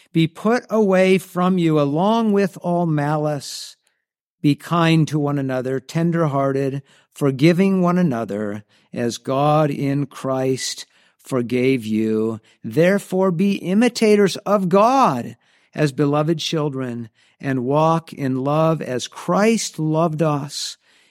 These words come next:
and gave himself up for us, a fragrant, a fragrant offering and sacrifice to God."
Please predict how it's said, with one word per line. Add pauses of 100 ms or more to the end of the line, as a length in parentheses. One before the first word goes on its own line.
and
gave
himself
up
for
us, (260)
a
fragrant, (600)
a
fragrant
offering (320)
and
sacrifice (360)
to
God."